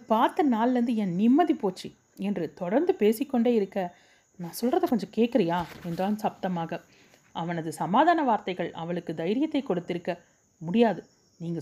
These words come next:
சொல்றத நான் எதுக்கு கேட்கணும்? நான் போற இடத்துக்கெல்லாம் தொடர்ந்து வர்றது, வழிய வந்து பேசுறதுன்னு இவ்ளோ நாள் இதோட நின்னு இருந்தது. இன்னைக்கு ஒரு பொண்ணுகிட்ட நடந்துக்கிற மாதிரியா நடந்துக்கிறீங்க? ரவுடி மாதிரி பிஹேவ் பண்றீங்க. என் வீட்ல இருக்கவே எனக்கு பயமா இருக்கு.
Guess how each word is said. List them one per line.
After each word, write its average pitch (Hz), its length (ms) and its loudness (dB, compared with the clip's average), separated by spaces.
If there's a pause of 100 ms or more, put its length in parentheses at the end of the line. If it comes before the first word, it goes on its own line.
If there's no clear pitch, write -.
சொல்றத 214 480 -2 (220)
நான் 185 200 -4
எதுக்கு 233 300 2 (100)
கேட்கணும்? 240 280 0 (360)
நான் 165 300 -10
போற 247 300 4
இடத்துக்கெல்லாம் 220 360 -2
தொடர்ந்து 202 340 -2
வர்றது, 180 440 -4 (260)
வழிய 220 320 2
வந்து 226 260 2
பேசுறதுன்னு 190 540 -4 (280)
இவ்ளோ 190 340 2
நாள் 262 200 2
இதோட 220 260 4
நின்னு 240 300 4
இருந்தது. 160 360 -8 (320)
இன்னைக்கு 214 440 -6 (100)
ஒரு 165 280 -6
பொண்ணுகிட்ட 285 360 2
நடந்துக்கிற 196 400 0
மாதிரியா 180 300 -4
நடந்துக்கிறீங்க? 202 560 0 (480)
ரவுடி 247 360 6
மாதிரி 208 260 0
பிஹேவ் 180 360 -6
பண்றீங்க. 151 360 -8 (460)
என் 156 320 -6
வீட்ல 269 240 4
இருக்கவே 262 260 2
எனக்கு 226 180 -2
பயமா 165 260 -2
இருக்கு. - 240 -8